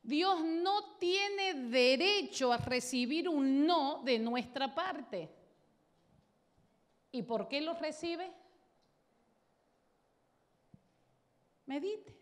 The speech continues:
Entonces, usted tiene que chequear, en verdad, hasta dónde esta palabra se cumple o no. Así que ya no eres esclavo, sino hijo.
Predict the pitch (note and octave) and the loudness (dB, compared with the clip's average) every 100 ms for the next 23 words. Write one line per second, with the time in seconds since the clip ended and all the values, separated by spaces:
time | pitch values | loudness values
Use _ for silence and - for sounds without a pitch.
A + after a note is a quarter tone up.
0 | _ _ _ _ _ _ _ _ - _ | _ _ _ _ _ _ _ _ -20 _
1 | - A3+ G#3+ B3+ B3 G#4 B4 - - - | -12 -8 -2 -2 0 -2 -2 -6 -20 -20
2 | - G3 - A#3+ C4 C#4 E4+ F4+ - F4 | -10 -6 -4 -4 -2 -2 -2 -6 -4 -4
3 | F4 A3 C4 E4 - - _ _ - A3+ | -2 -2 -2 -6 -20 -20 _ _ -4 -2
4 | A3 G3+ G3+ A3+ D4 A3 B3+ - - - | 0 0 0 2 2 0 -4 -16 -16 -8
5 | G#3 - - A3 G3+ E4 A4 G4 C#4+ A3 | -6 -6 -2 -2 0 -2 -2 -2 0 -2
6 | - - G#3 A3 G#3 A#3+ D4 D4 C#4+ A#3 | -4 -4 -4 -2 0 0 0 -2 -4 -4
7 | G3+ A#3+ A#3+ A#3+ A#3+ G#3+ G3 G#3 F4+ A3 | -4 0 0 0 0 0 0 0 -4 -8
8 | - _ _ _ _ _ _ _ _ - | -18 _ _ _ _ _ _ _ _ -10
9 | G#3+ C#4+ - F#4+ F4 E4+ D4+ B4 - C#4 | -8 -6 -4 0 0 2 0 -2 -4 -4
10 | B3 F#3 - G3+ E3+ D#3+ D#3+ - - G#3 | -4 -6 -2 0 0 -2 -6 -8 -8 -6
11 | F#3 G#3+ B3+ D4+ - - | -4 -4 -4 -8 -10 -16